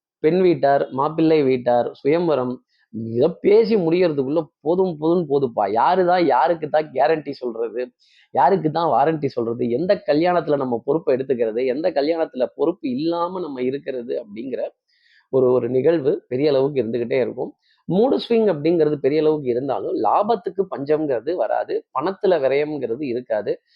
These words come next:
அஹ், பண விஷயத்தை பொறுத்தவரையில் நீங்க எதிர்பார்த்த நிகழ்வுகள் எதிர்பார்த்தபடியே நடக்கும். அஹ், தெய்வ வழிபாடு, பிரார்த்தனைகள், இது எல்லாத்துலயும் உங்களுக்காக நிறைய பேர் காத்திருந்து அதை முடித்து தர வேண்டிய தருணம் நிச்சயம் உண்டு.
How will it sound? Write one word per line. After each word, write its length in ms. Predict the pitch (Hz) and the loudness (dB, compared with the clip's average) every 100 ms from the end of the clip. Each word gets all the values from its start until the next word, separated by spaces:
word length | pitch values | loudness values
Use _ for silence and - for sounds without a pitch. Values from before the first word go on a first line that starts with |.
| - - 123 | -20 -4 -2
அஹ், 120 | 117 | 0
பண 180 | 151 196 | 2 2
விஷயத்தை 340 | 214 196 160 | 2 0 -2
பொறுத்தவரையில் 440 | 143 143 135 165 190 | -2 0 0 0 0
நீங்க 200 | 147 135 | 2 2
எதிர்பார்த்த 480 | 151 170 165 165 135 | 2 0 -2 -2 -4
நிகழ்வுகள் 560 | 113 135 123 120 175 _ 131 | -2 -2 0 -2 -2 _ -4
எதிர்பார்த்தபடியே 800 | 151 160 160 160 127 120 131 135 | -2 0 -2 -2 -6 -4 -4 -6
நடக்கும். 400 | 117 117 151 269 _ _ _ _ 127 | -8 -10 -12 -20 _ _ _ _ 0
அஹ், 140 | 123 | 2
தெய்வ 260 | 135 165 170 | 4 4 4
வழிபாடு, 540 | 139 143 139 131 131 123 | 2 2 2 2 2 0
பிரார்த்தனைகள், 600 | 127 160 175 156 127 131 | -2 -2 -2 -2 -2 -2
இது 200 | 117 113 | 0 0
எல்லாத்துலயும் 640 | 139 180 185 147 113 127 | 2 0 0 -6 -4 -6
உங்களுக்காக 440 | 120 139 131 143 180 | 0 0 2 0 -2
நிறைய 260 | 143 139 | -2 -2
பேர் 180 | 139 170 | 0 -4
காத்திருந்து 920 | - 220 185 - 202 180 190 190 165 - _ _ _ | -4 -6 -6 -4 -2 0 2 2 0 -2 _ _ _
அதை 160 | - 127 | -2 -2
முடித்து 340 | 139 190 190 | 0 -2 -2
தர 180 | 165 147 | -2 0
வேண்டிய 320 | 135 123 113 | 0 -2 -6
தருணம் 400 | 107 104 120 151 _ | -4 -4 -4 -8 _
நிச்சயம் 320 | - - 107 | -14 -14 -14
உண்டு. 200 | 104 | -18